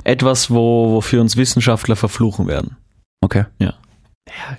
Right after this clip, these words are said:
Speaker 1: gibt es ein Leben nach dem Tod? Sagt der Wissenschaftler nein.
Speaker 2: Ich habe ja grad gesagt, ich weiß nicht, ob ich dran glauben soll.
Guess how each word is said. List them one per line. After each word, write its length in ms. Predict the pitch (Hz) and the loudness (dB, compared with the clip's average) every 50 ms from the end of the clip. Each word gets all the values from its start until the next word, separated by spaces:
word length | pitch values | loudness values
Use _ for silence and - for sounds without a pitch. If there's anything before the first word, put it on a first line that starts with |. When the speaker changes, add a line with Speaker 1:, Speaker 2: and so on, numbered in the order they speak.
| - _ | -12 _
Speaker 1:
gibt 160 | - - - | -10 -6 -4
es 80 | 107 104 | 0 0
ein 60 | 104 | 2
Leben 180 | 101 101 107 | 2 4 4
nach 160 | 110 107 101 - | 2 2 2 0
dem 140 | 110 101 | 0 0
Tod? 280 | - - 113 123 135 - | 0 0 0 0 0 -2
Sagt 220 | - - - - | -4 -8 -4 0
der 80 | - 104 | 0 0
Wissenschaftler 500 | 113 120 - 123 - 117 113 - - 113 | 2 0 -2 -2 -2 -2 -2 -2 -2 0
nein. 300 | 107 101 104 139 143 117 | 0 2 2 2 2 2
Speaker 2:
Ich 80 | 107 98 | 2 4
habe 100 | 104 123 | 4 2
ja 20 | 139 | 2
grad 180 | - 135 139 | 0 0 0
gesagt, 220 | - - 180 185 - | 0 -2 0 0 -2
ich 80 | 98 | 0
weiß 160 | - 85 85 95 | 0 2 2 2
nicht, 100 | 92 92 | 2 0
ob 60 | 90 | 0
ich 60 | 95 | 0
dran 120 | - 95 | 0 0
glauben 240 | - - 82 - 95 | 0 0 0 0 0
soll. 220 | 98 98 98 101 | 2 2 0 0